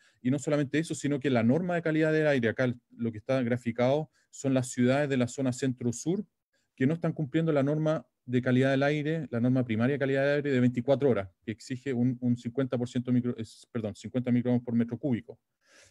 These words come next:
Y lo que muest-, se muestra acá son las concentraciones, em,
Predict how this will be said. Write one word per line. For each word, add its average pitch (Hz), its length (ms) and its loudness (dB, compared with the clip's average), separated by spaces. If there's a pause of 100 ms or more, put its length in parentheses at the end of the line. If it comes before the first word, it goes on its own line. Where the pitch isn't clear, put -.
(100)
Y 165 420 -2
lo 135 160 0
que 131 100 2
muest-, 165 160 0
se 139 160 0
muestra 160 300 0
acá 170 180 0
son 165 340 -2 (240)
las 123 160 0
concentraciones, 131 1200 -2 (400)
em, 120 760 4